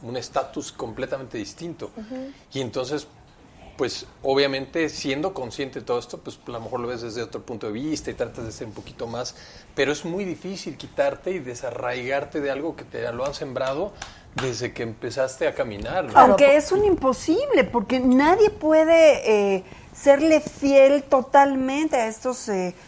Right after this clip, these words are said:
Speaker 3: paradigmas de el hombre, eh, como el,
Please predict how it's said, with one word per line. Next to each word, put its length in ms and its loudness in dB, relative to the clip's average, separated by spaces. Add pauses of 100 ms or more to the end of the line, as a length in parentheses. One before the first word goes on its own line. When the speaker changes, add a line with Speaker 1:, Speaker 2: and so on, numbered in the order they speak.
(160)
Speaker 3:
paradigmas 960 6
de 200 0 (300)
el 240 6
hombre, 840 6
eh, 80 -2 (440)
como 240 6
el, 180 6